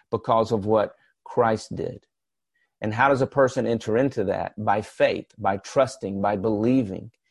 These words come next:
And Paul explains that, you know, in Romans and Galatians and Ephesians, it's by faith we enter into this love relationship. We trust, we believe, we accept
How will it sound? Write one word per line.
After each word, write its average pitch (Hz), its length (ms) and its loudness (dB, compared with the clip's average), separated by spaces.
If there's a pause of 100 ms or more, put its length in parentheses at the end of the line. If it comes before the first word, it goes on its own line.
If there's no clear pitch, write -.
(140)
And 113 140 -6
Paul 151 180 6
explains 123 560 0 (280)
that, 110 420 2 (140)
you 113 100 -6
know, 107 120 -4
in 107 200 0
Romans 110 460 2
and 101 120 -4
Galatians 104 800 -2 (400)
and 110 140 -2
Ephesians, 110 680 2
it's 104 120 -8
by 107 200 -2
faith 117 540 -2
we 107 240 -2
enter 107 280 -4
into 104 260 -4
this 101 240 -4
love 95 180 0
relationship. 98 680 -4
We 104 120 -4
trust, 113 480 0
we 107 100 -2
believe, 107 380 0
we 117 180 2
accept - 640 2